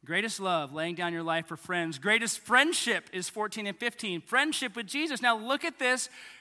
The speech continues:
because Jesus doesn't throw the word friend around like we do.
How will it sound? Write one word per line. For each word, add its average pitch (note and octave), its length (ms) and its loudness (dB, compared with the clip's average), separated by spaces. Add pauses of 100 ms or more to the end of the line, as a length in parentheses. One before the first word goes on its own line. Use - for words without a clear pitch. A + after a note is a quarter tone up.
because A3 520 0 (160)
Jesus C#4 400 0
doesn't C4+ 380 2
throw B3 200 6
the G#3+ 120 -2
word A3 260 2
friend C4 340 2
around F#3+ 360 4
like F3 200 0
we G#3+ 220 0
do. C3+ 220 -6